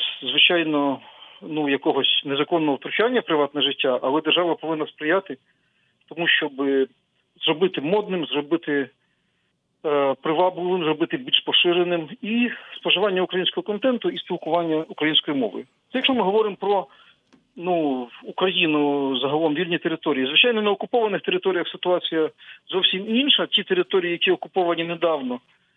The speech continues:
там відбувається жорстка русифікація, тобто окупанти російські, вони витісняють укра-, вони нищать українські книжки, вони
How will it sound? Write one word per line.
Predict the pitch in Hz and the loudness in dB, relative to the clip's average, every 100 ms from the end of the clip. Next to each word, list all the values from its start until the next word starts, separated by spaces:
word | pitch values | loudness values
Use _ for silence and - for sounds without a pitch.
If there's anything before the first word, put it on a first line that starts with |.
| _ _ - | _ _ -6
там | 185 165 | -4 -2
відбувається | 160 160 175 175 165 | -6 0 0 2 0
жорстка | 165 180 - | 0 0 -2
русифікація, | 170 147 165 - 156 147 180 208 | 0 2 2 2 2 0 2 -2
тобто | - - 175 170 165 | -2 -4 0 2 0
окупанти | - _ 185 170 160 | -2 _ -6 -4 -2
російські, | 156 - 165 - | -2 -2 -2 -2
вони | 143 156 | -4 -4
витісняють | 147 170 185 - 180 160 139 | -2 0 0 -2 -2 -2 -2
укра-, | 160 165 | -4 -2
вони | 156 175 | 0 0
нищать | 160 180 - 147 | 0 2 2 0
українські | - 151 143 - | -4 -2 0 -2
книжки, | - 156 - 240 | -2 -2 0 0
вони | 208 160 156 143 | 0 2 2 0